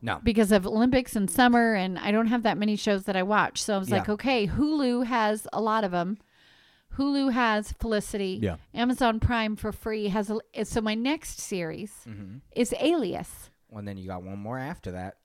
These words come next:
Speaker 2: Well, I probably have a whole list, but that's, I
Speaker 1: I think it, he only did three major T V shows.
Speaker 2: Oh, what was the third one?
Speaker 1: Lost.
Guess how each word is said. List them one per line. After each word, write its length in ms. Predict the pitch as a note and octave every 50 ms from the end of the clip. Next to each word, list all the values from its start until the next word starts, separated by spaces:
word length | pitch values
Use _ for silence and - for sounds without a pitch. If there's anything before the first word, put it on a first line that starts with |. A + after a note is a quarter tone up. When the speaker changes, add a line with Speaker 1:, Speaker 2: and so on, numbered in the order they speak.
| _ -
Speaker 2:
Well, 200 | G#3+ A#3 A#3 -
I 160 | - G#3+ A#3 A#3+
probably 340 | - - D#4+ F#4+ F#4+ E4+
have 140 | C4+ C#4 G#3+
a 60 | A3
whole 140 | G#3 B3+ A#3 A3+
list, 280 | B3+ E4 A#3 - -
but 140 | - G#3+ G3+
that's, 280 | A3 G#3 G#3+ G#3 - - -
I 200 | - - G3+ G3+ - _ _ -
Speaker 1:
I 120 | - A3+ G#3+
think 200 | C4+ E4+ F4 D#4
it, 160 | G#3+ D#3+ -
he 120 | D#3+ F3
only 160 | F3 E3+ D#3
did 220 | B2 A#2+ B2+ B2 -
three 280 | - G#2 G#2+ A2+ A2+
major 400 | F#2+ F2+ F2+ F2+ E2 E2+ E2 B1+ - _
T 140 | - G2+ G#2
V 120 | G#2 F2+ D2+
shows. 460 | - - D#2+ D2 C#2+ D2+ - - - _ _ _ _ _ -
Speaker 2:
Oh, 180 | A#3 D4 A#3+
what 240 | G3 - - A#3 A#3+
was 120 | A#3+ C4 -
the 100 | - B3
third 240 | - - A#3 A3 A3
one? 200 | G#3 F#3 F3 F#3 -
Speaker 1:
Lost. 480 | C3 F3 D#3+ G#2 E2+ - - - -